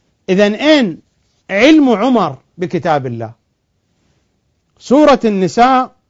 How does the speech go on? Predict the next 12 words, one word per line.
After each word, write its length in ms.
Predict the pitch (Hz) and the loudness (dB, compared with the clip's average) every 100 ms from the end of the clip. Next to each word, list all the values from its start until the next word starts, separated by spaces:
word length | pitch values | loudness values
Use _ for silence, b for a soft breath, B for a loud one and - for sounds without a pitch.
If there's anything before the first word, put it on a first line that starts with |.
| _ | _
الآية 420 | 185 190 226 240 202 | -6 -4 0 2 0
الثالثة 600 | 143 214 240 247 196 226 | 0 0 2 0 -2 0
والأربعون: 760 | 202 165 165 147 156 170 120 - _ _ _ _ _ _ _ _ _ _ _ _ _ _ _ _ _ _ _ _ _ _ _ _ _ | -2 -2 -4 -2 -4 -4 -6 -14 _ _ _ _ _ _ _ _ _ _ _ _ _ _ _ _ _ _ _ _ _ _ _ _ _
"يا 180 | 156 202 | -2 2
أيها 260 | 247 269 233 | 2 2 2
الذين 420 | 220 208 254 247 | 2 -2 -2 -2
آمنوا 540 | 240 247 254 240 226 | -2 -2 -2 -2 -2
لا 180 | 220 254 | -2 -4
تقربوا 420 | 240 233 220 214 | -4 -6 -4 -4
الصلاة 560 | 196 - 196 214 208 196 | -6 -4 -4 -2 -4 -4
وأنتم 420 | 190 185 160 160 | -4 -6 -10 -12
سكارى 560 | 131 131 156 143 113 | -12 -8 -4 -4 -6